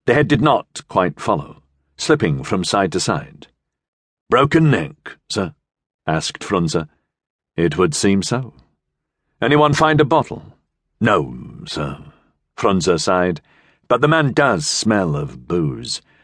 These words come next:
I reckon he spilled a bit down the front of his clothes. But much as Dichler would like this to be opened and shut, I've a feeling it's not." "No, probably not. Who found him, Sergeant?" he asked,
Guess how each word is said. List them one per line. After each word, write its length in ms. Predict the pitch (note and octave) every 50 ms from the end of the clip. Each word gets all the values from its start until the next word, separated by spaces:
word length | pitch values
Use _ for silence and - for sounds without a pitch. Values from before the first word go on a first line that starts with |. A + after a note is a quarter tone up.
| _ _ _ -
I 60 | - G#2+
reckon 280 | G#2+ A#2 A2+ - G#2+
he 80 | G2+ F#2+
spilled 380 | - - - A2+ G#2 F#2 D#2
a 40 | D#2
bit 200 | D2 D#2 D2+ -
down 200 | - E2+ E2+ E2+
the 60 | D#2+
front 240 | D2+ - F#2+ F2+ D#2+
of 60 | E2+ D2
his 120 | D2+ -
clothes. 640 | - - F#2 D#2 D2 - - - - - - - - _ _ _ _ _ _ _
But 140 | - A2 G#2+
much 340 | - D#3 C3+ - - - -
as 200 | A2+ G#2 F2 D2+
Dichler 600 | D2+ G#2 G#2+ - - - F#2 D#2+ C#2 C2 C2+ C2+
would 220 | C2+ C#2+ C#2+ B1+
like 300 | D#2 E2+ E2+ D#2+ D2 -
this 180 | F#2+ F#2 E2+ -
to 120 | - - D#2
be 160 | F2+ F#2+ F2+
opened 480 | F#2 F2 D2+ - F2+ E2+ E2 E2 D2+
and 180 | E2 D#2 D2+ D2
shut, 560 | - - - A2+ E2 - _ _ - - - _ _ _ _ _ _ _ _ _ _ _ - -
I've 180 | D3+ D#3 C3
a 80 | A2+ A2
feeling 440 | - - A#2 A#2 A2 G2 F#2+ F#2 F2
it's 260 | E2 D#2 - - -
not." 580 | C#2+ C#2 B1 B1+ - - - _ - - - _ _ _ _ _ _ _ _ _ _ _ _ _ -
"No, 360 | A2+ A2 A2+ A#2 A#2 E2+ - _ _ - _ _ _ _ _ _ _ _ _ -
probably 400 | - B2+ A#2+ A2 G#2 F2+ G2 G2
not. 400 | F#2+ G2 F#2 D2+ - _ - - _ _ _ _ _ _ _ _ _ _ _ -
Who 100 | - F3+
found 300 | D#3 D3+ E3 B2 G2 E2
him, 160 | E2 D#2 D2 D#2
Sergeant?" 500 | - - G2 F#2 F2+ G2 G#2 G#2+ _ _ _ _ _ _ _ _ _ _
he 140 | - F#2 F#2+
asked, 400 | F#2 F#2+ F#2 - - - -